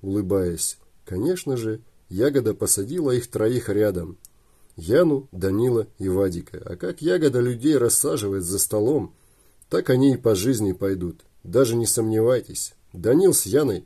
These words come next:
поженились. В онкологической больнице Сыктывкара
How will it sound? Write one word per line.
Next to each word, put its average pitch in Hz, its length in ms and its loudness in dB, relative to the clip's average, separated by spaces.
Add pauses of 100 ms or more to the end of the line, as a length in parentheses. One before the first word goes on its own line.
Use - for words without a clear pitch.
поженились. 95 720 -2 (1300)
В 87 140 -4
онкологической 147 840 2
больнице 139 500 6
Сыктывкара 139 840 0